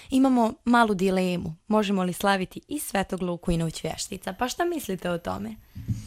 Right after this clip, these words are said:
Speaker 2: ja mislim da apsolutno možemo. Mislim da te dve stvari ne moraju biti suprotstavljene, e, jer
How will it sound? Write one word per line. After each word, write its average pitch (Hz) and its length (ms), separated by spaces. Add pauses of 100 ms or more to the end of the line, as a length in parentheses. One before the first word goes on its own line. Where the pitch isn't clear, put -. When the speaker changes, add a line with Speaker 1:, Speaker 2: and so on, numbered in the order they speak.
(840)
Speaker 2:
ja 349 100
mislim 202 340
da 151 180
apsolutno - 560
možemo. 185 480
Mislim 202 340
da 175 280
te - 180
dve 170 160
stvari 180 600
ne 180 120
moraju 180 360
biti 185 200
suprotstavljene, 240 880 (400)
e, - 100 (380)
jer 185 680